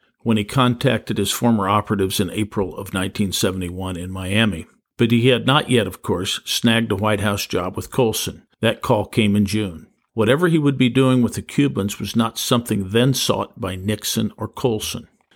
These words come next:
Before we get into that issue, we note that since he claimed at the time full-time Mullen employment, then this venture into Miami would have been done solely through his Mullen work.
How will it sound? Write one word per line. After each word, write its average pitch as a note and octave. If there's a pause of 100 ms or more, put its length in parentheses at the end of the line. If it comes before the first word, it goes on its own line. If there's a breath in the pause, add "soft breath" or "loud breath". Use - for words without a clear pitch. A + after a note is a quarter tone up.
(140)
Before C#3+
we F3
get C#3+
into C3+
that G#2
issue, F#2
we A#2
note C3
that A2+
since -
he A2+
claimed D3+
at B2+
the G#2
time A2
full-time C3+
Mullen A2+
employment, G#2 (300)
then B2+
this B2+
venture C3+
into B2+
Miami A2+
would A2+
have A2+
been A2
done A2+
solely C3+
through B2+
his A2+
Mullen A2+
work. G#2